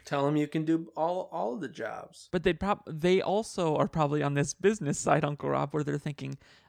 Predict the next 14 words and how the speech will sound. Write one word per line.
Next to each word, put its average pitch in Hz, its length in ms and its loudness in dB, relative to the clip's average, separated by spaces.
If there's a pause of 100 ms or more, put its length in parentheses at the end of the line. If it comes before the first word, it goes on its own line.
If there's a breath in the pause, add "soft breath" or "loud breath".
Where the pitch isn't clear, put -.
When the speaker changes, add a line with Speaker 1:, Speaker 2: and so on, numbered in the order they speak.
Speaker 2:
"I 202 120 -8
don't 262 140 -10
want 156 200 -8
this - 180 -8
dude 123 240 -12
wasting 135 460 -8
his 135 100 -8
time 135 260 -4
as 131 120 -8
my 117 120 -4
property 143 460 -2
manager 139 380 -4
going 143 260 -2
and 135 100 -8